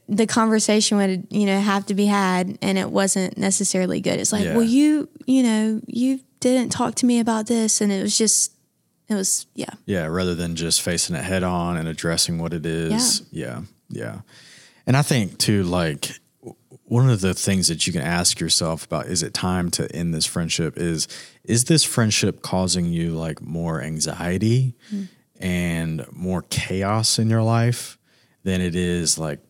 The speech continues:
Speaker 2: peace and purpose and a sense of joy? Is it, is it investing into yourself? Um, I think, you know, if it's, if it's causing more of those negative traits,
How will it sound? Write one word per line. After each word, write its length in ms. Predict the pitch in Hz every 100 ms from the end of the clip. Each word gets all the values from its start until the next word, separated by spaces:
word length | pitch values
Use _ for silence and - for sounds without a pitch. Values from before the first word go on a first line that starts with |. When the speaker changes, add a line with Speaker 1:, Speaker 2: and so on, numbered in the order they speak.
| _
Speaker 2:
peace 600 | - - 95 92 - - -
and 240 | - - -
purpose 880 | - - 90 - 82 82 - - - - - _ _ -
and 500 | 85 80 80 78 73
a 120 | -
sense 340 | - 87 76
of 180 | 78 78
joy? 600 | - 80 78 80 85 87
Is 160 | - 82
it, 160 | 82 -
is 180 | - 98
it 140 | 87 -
investing 640 | 90 80 82 82 - 92
into 280 | 90 90 98
yourself? 540 | 90 - 90 87 - - - - _ -
Um, 540 | 90 82 80 80 85 - _ _ _ _ -
I 60 | 110
think, 320 | 117 98 - _ _ _
you 140 | - 110
know, 160 | 82
if 180 | 78 -
it's, 220 | 135 - - _
if 140 | 117 123
it's 140 | 139
causing 420 | - 131 123 110 98
more 260 | 98 98
of 100 | 90
those 340 | 80 90 87 82
negative 460 | 82 82 98 110
traits, 560 | 110 - 131 160 -